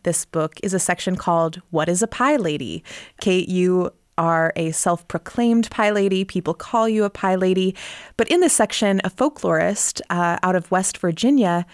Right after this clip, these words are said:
Emily Hilliard, talks about pie as a folk tradition. And to our listeners, I encourage you all to buy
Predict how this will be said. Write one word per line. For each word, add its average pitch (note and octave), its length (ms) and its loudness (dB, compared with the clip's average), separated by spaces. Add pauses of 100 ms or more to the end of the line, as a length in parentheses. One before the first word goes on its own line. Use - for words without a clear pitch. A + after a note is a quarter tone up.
(140)
Emily F#3+ 240 2
Hilliard, G#3 560 0
talks - 400 -2
about D4 260 2
pie E3 300 -2
as F#3 140 -2
a F#3+ 40 0
folk - 360 -6
tradition. F#3+ 640 -4 (380)
And G3+ 160 2
to - 100 0
our G3 100 4
listeners, F#3+ 560 2
I F3+ 80 0
encourage F3 460 -2
you E3+ 160 2
all D#3+ 160 2
to - 120 -4
buy D#3+ 520 0